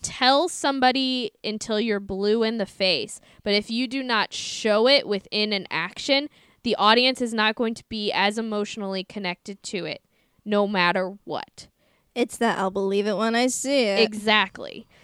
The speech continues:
Speaker 1: So we are conditioned in the way that we need to see a, some type of growth. And if we don't, we're not gonna believe it, no matter how much, how many times you or another character tells us.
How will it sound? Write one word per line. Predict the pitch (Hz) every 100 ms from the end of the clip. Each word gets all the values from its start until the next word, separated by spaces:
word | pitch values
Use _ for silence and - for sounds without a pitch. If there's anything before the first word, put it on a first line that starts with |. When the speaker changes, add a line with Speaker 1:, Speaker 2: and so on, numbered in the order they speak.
| _
Speaker 1:
So | - - 240 233 214 190 -
we | - 254 254
are |
conditioned | 226 269 240 214 302 - 285 269 254 -
in | 233 247
the | 240
way | 226 226 226 202
that | 196 151
we | 196 226 226
need | 226 226 214 208
to | - 208
see | - - - 254 233 220 220 214 _ _ _ _ _ -
a, | 208 196 -
some | - 247 240
type | 220 208 214
of | 196 196
growth. | 190 131 - -
And | 208
if | 208 202
we | 196 196
don't, | 294 320 269 - - -
we're | 220 196
not | 202 233 247 -
gonna | 220 208
believe | 202 202 214 190
it, | -
no | 196
matter | 180 190
how | 196 190
much, | 185 160 - -
how | 262 294
many | 294 262
times | - 233 214 208 -
you | - 214 247 226
or | 170 208
another | 202 196 190
character | - 190 175 -
tells | 185 - 139 -
us. | - - -